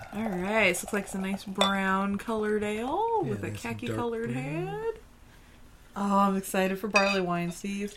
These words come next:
Speaker 2: Yeah, nice dark brown.
Speaker 1: Oh, that definitely has an aged
Speaker 2: Ooh.
Speaker 1: aroma on it.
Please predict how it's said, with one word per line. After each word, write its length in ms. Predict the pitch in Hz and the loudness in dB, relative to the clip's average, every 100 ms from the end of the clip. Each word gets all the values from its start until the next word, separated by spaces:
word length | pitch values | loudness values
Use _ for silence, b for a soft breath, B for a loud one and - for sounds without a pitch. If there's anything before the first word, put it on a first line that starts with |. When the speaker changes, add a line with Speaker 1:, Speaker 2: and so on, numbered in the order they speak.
| - | -12
Speaker 2:
Yeah, 120 | 156 117 | -10 -8
nice 160 | 101 | -8
dark 180 | - 110 - | -8 -8 -8
brown. 580 | 147 151 156 156 156 160 | -6 -4 -2 0 2 2
Speaker 1:
Oh, 320 | 196 214 208 | 4 6 6
that 200 | 196 202 | 4 2
definitely 540 | 226 214 226 240 214 208 | 4 4 2 -2 0 0
has 400 | 185 196 190 190 | 0 0 0 0
an 140 | 180 - | -4 -2
aged 440 | 190 151 165 117 | 2 4 4 4
Speaker 2:
Ooh. 40 | 190 | 2
Speaker 1:
aroma 360 | 175 170 170 156 | 2 2 0 -2
on 180 | 156 160 | -2 0
it. 180 | 160 | -2